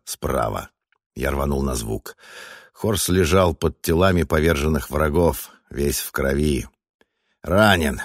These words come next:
тяжело дыша сообщил он. Я оттащил нескольких шкуродеров в сторону, бегло осмотрел рану командира.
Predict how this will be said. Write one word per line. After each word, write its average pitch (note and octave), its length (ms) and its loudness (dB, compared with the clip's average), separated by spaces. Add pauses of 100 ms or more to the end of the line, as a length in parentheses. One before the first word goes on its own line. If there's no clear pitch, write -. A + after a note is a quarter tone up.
(120)
тяжело D2 380 0
дыша C#2+ 300 -2
сообщил C2+ 600 -4
он. C2 300 -6 (1080)
Я D#2 160 0
оттащил D#2+ 500 -2
нескольких D2+ 560 -2
шкуродеров D#2+ 640 0
в - 40 -8
сторону, C2 640 -2 (140)
бегло F#2 360 2
осмотрел D#2 580 0 (100)
рану C#2+ 320 -4
командира. B1 680 -6